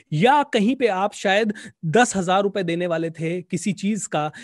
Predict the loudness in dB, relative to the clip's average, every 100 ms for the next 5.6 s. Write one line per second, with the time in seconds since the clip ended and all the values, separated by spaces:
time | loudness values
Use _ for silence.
0 | -6 -4 -4 -6 -6 -6 -8 -6 -8 -4
1 | -6 -4 -4 -4 -6 -6 -4 -4 -4 -4
2 | -4 -4 -2 -4 -8 -8 -6 -4 -4 -4
3 | -8 -8 -8 -8 -6 -6 -6 -6 -6 -6
4 | -6 -6 -6 -6 -8 -16 -12 -8 -6 -4
5 | -4 -6 -10 -10 -12 -16